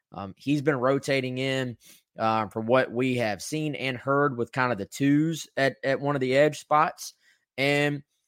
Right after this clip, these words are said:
Chris, you know, he's one of those guys that he's been, he's been here a while.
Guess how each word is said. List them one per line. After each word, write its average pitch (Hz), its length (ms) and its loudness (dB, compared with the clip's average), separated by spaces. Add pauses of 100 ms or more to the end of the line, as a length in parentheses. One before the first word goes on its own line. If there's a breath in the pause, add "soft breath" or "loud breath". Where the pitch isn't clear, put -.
(340)
Chris, 247 280 8
you 220 100 -2
know, 220 100 6
he's 226 180 4
one 226 140 2
of 226 60 2
those 220 180 4
guys 190 340 4
that 165 160 -2
he's 135 200 -4
been, 180 340 2
he's 135 140 -2
been 156 160 2
here 175 120 4
a 160 60 6
while. 151 540 6